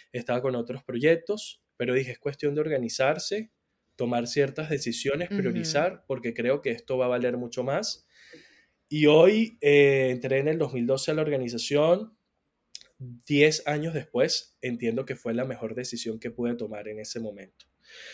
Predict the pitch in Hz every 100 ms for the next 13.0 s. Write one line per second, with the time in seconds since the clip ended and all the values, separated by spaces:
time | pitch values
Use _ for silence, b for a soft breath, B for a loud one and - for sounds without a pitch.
0 | B B _ 143 143 139 135 135 127 139
1 | 147 165 160 147 135 123 120 123 139 131
2 | 113 110 - 113 117 131 - 139 135 151
3 | 147 120 117 117 131 135 143 117 - 120
4 | 123 127 127 - 127 143 135 120 - 135
5 | 131 190 - _ - 113 117 - 139 135
6 | 127 113 104 - 135 156 156 123 113 104
7 | 104 107 117 143 156 185 b b b b
8 | _ 131 123 135 147 143 156 147 127 120
9 | - 127 127 135 143 - 139 123 117 135
10 | - 147 123 117 113 123 143 139 127 120
11 | 117 113 - 117 - 117 113 117 139 143
12 | 131 123 110 113 120 120 - 139 147 -